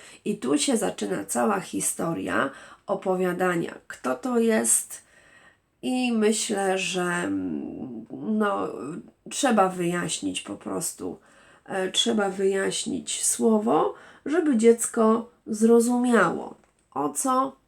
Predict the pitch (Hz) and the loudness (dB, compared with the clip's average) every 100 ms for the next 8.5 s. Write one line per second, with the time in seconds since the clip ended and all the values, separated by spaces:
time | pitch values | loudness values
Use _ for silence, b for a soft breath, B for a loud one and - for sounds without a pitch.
0 | - 269 254 254 220 196 170 - - - | -10 -8 -6 -6 -2 -2 -2 -6 -12 -10
1 | 85 - - - - - _ B B B | -10 -10 -10 -12 -14 -20 _ B B B
2 | B B B - 202 214 220 254 240 240 | B B B -8 -2 0 0 -2 -2 2
3 | 233 - - 220 220 233 247 233 - 208 | 2 0 -2 2 4 4 2 0 -2 -2
4 | 196 190 - - - _ _ - 233 220 | 0 0 0 -4 -6 _ _ -6 0 2
5 | 202 - 185 185 - _ - 226 202 - | 2 -2 -6 -10 -14 _ -4 -2 -2 -6
6 | _ _ _ _ _ _ _ - 98 190 | _ _ _ _ _ _ _ -12 -8 -8
7 | 190 - - 370 B B B B B B | -8 -6 -2 -2 B B B B B B
8 | - 202 196 202 | -8 -6 -6 -6